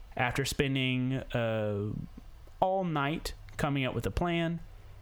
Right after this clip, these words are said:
they got to City Hall, they enacted their plan, and everything went wrong. Bill snuck in to a roof access and got caught by a janitorial employee.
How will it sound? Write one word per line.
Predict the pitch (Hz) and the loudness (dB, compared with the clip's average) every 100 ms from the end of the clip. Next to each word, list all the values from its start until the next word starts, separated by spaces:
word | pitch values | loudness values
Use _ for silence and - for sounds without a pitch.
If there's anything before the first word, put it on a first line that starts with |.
| - - | -14 -4
they | 117 110 | 0 2
got | 104 160 - | 2 0 2
to | 156 | 0
City | - 147 123 | 2 2 2
Hall, | 117 110 107 127 - - - - - | 2 2 2 0 -6 -16 -16 -12 -2
they | 135 120 | 2 4
enacted | 123 180 - 147 | 4 2 2 2
their | 135 | 2
plan, | - 127 117 110 110 120 - - - - - - | 2 2 4 4 2 0 -6 -14 -16 -16 -8 2
and | 160 156 - - - | 2 2 -4 -12 -2
everything | 165 170 165 143 123 104 110 98 92 104 117 - - | 2 2 2 2 2 2 2 2 0 -2 -4 -8 -2
went | 117 117 104 | 2 2 2
wrong. | 107 101 87 76 80 135 - - - - - - 123 | 2 2 2 0 0 -4 -6 -16 -14 -14 -14 -4 -2
Bill | 123 139 139 | 2 2 2
snuck | - 147 131 135 | 2 2 2 2
in | 131 131 131 135 - | 2 2 2 0 -2
to | - 123 101 | 0 2 2
a | 107 107 104 104 101 | 2 2 2 2 0
roof | - 120 170 196 - | -2 0 0 0 0
access | 160 156 - 160 151 | 0 0 0 0 0
and | - 117 | -2 0
got | 110 95 | 0 0
caught | - 143 143 | 0 2 2
by | 123 | 0
a | 110 | 2
janitorial | 131 123 120 139 127 131 135 131 | 0 0 0 0 0 0 0 -2
employee. | 113 98 147 180 175 170 175 | -2 0 0 2 2 0 -2